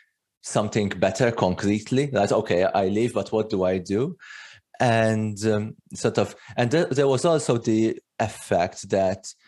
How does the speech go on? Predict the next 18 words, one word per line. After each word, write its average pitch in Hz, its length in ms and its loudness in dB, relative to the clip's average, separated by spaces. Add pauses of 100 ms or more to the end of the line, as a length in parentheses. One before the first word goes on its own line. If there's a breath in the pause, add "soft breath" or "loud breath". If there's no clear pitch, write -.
(120)
you 107 100 -2
know, 95 180 4
things 131 340 -2
are 107 140 2
so 156 320 0
good 104 360 0
by 104 140 0
many 104 240 -2
other 98 240 -2
measures, 92 500 -2
and 95 160 -2
I 95 100 2
worked 95 260 -4
so 143 220 0
hard 104 260 -2 (100)
to 110 80 -6
get 90 380 -4
there, 76 320 -2